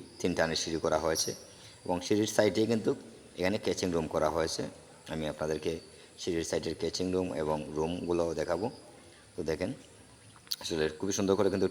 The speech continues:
তিন টানের সিঁড়িগুলো করা হচ্ছে, আপনারা দেখতেই পারতেছেন। তো দেখেন, আমি আপনাদেরকে যে সিঁড়ির তলের যে অংশটা, এই অংশটা এবং কিচেন রুমটা আপ-, আপনাদেরকে দেখাবো। কিচেন রুমটা গ্রামের মধ্যে কিন্তু অনেক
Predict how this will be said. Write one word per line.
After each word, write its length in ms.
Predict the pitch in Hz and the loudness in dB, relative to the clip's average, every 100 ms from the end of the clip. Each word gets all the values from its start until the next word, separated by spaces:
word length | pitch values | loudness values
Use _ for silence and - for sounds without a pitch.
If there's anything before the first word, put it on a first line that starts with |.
| - | 2
তিন 100 | 80 | 2
টানের 220 | 82 80 80 | 4 2 2
সিঁড়িগুলো 360 | 87 80 82 80 - | 2 4 4 4 4
করা 120 | 78 78 | 4 4
হচ্ছে, 200 | 80 - 95 | 0 0 0
আপনারা 180 | - 76 | -2 -2
দেখতেই 240 | 76 - 80 | -2 -2 -2
পারতেছেন। 360 | 80 82 - - - - - - | -2 -4 -6 -10 -12 -20 -20 -12
তো 60 | - 73 | -6 -4
দেখেন, 220 | 69 - - - - - - - - - | -2 -4 -6 -12 -20 -20 -20 -20 -20 -6
আমি 140 | 87 85 80 78 - - - - - - - | 0 0 0 -4 -12 -20 -20 -20 -20 -20 -14
আপনাদেরকে 340 | - 87 85 87 80 | -2 2 2 2 2
যে 80 | 80 - - - - | 2 0 -6 -18 -6
সিঁড়ির 240 | - 98 78 | 0 2 2
তলের 220 | 87 80 78 | 2 2 4
যে 60 | 80 | 2
অংশটা, 300 | 78 - 90 104 80 | 2 -2 0 2 2
এই 60 | 78 | 0
অংশটা 260 | 78 87 85 | -2 2 4
এবং 100 | 78 78 | 2 0
কিচেন 240 | 78 - 85 | -4 -4 -2
রুমটা 200 | 78 78 76 | -2 -2 -2
আপ-, 120 | - 76 | -4 -8
আপনাদেরকে 340 | - 76 78 76 | -4 -2 -2 -2
দেখাবো। 240 | 82 90 - - - - - | -2 -2 -4 -10 -18 -20 -10
কিচেন 220 | 101 107 | -2 2
রুমটা 180 | 104 95 95 | 2 2 6
গ্রামের 260 | 95 95 92 | 8 8 6
মধ্যে 180 | 82 87 85 | 4 2 0
কিন্তু 140 | 90 90 | -2 0
অনেক 120 | 82 | 0